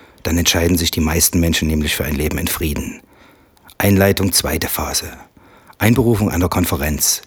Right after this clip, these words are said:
Israel und Palästina an einem Tisch. Ganz wichtig,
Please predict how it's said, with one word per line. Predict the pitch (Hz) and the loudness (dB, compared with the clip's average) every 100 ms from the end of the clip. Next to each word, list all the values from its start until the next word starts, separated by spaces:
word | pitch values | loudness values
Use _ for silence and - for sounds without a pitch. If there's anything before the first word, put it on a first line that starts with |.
| _ | _
Israel | - 107 87 80 90 | -2 0 2 2 2
und | 82 | 2
Palästina | 80 78 - - 87 85 | 0 0 -2 0 0 0
an | - - | -2 -4
einem | 87 85 82 | 0 0 0
Tisch. | - 80 - - - - - _ - | -2 -2 -2 -6 -12 -20 -20 _ -4
Ganz | - 90 82 | 0 2 2
wichtig, | 85 - - 101 - - | 2 0 2 0 0 -6